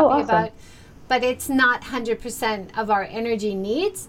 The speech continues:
Speaker 2: So I'm
Speaker 1: Mm-hmm.
Speaker 2: really happy now that it's possible to change where your energy comes from. So now
Speaker 1: Yeah.
Speaker 2: we have hundred percent renewable resource for our energy. Of course, technically it's not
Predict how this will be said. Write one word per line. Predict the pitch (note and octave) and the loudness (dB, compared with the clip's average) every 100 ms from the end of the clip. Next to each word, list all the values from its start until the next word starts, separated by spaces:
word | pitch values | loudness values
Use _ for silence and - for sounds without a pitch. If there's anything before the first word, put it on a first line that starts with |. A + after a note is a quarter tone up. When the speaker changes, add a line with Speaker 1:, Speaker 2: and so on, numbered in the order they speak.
| - - - | -18 -18 -8
Speaker 2:
So | - | 0
I'm | B3 C4 | 2 2
Speaker 1:
Mm-hmm. | B3+ | 0
Speaker 2:
really | C#4+ | 0
happy | D4 C4+ - B3 | 0 -2 -2 -2
now | A3 G3 B3+ | -2 0 0
that | C4 A3+ | 0 0
it's | G#3 - | -2 -2
possible | A#3 A3 - A3+ | -2 -2 -2 -2
to | G#3+ A3 | 0 -2
change | - A3 G#3+ A3 A3 - | -2 -2 0 0 -2 -2
where | A3+ G#3 A3+ A3 A3 | -4 0 2 4 4
your | A3 G#3 - | 2 0 -2
energy | G#3 G#3 G3 F#3+ | -8 -6 -6 -6
comes | F#3+ F#3+ G3 | -6 -8 -4
from. | D#4 F#4+ G#4+ G4+ | -4 -2 -4 -6
So | - A#3+ | -2 0
now | A3+ A3+ G#3+ | 0 4 4
Speaker 1:
Yeah. | F#3 - | 4 2
Speaker 2:
we | |
have | G3 G3 F#3+ - - - - | -2 -4 -6 -18 -20 -20 -18
hundred | - C#4 C4 A#3 | -2 0 0 -2
percent | B3 - A3+ F#3+ | -4 -2 -2 0
renewable | G#3 A3+ A3 G#3 G3 G3+ G3+ G3+ G3+ A3 | 0 2 2 2 2 0 0 0 -2 -6
resource | A3 A#3+ C4 A#3+ - G#3+ G#3 G#3 - - - - | -2 0 2 0 2 2 2 0 -4 -10 -12 -14
for | A3 - A#3 A3 G#3+ G#3 G3+ - | -12 -2 2 4 4 0 -4 -2
our | G#3 F#3+ | -2 -2
energy. | - B3+ B3 A3+ A3+ | -2 -2 -2 -2 0
Of | G#3 F#3+ | 0 -2
course, | A#3 G#3+ G#3 - - - - - | -2 -2 -2 -8 -18 -20 -12 -6
technically | - G#4+ G#4+ F4 C#4+ C4+ B3 | -2 0 0 -4 -6 -2 0
it's | A3+ - | 0 -2
not | B3 B3 A3+ G#3 | -2 0 0 -2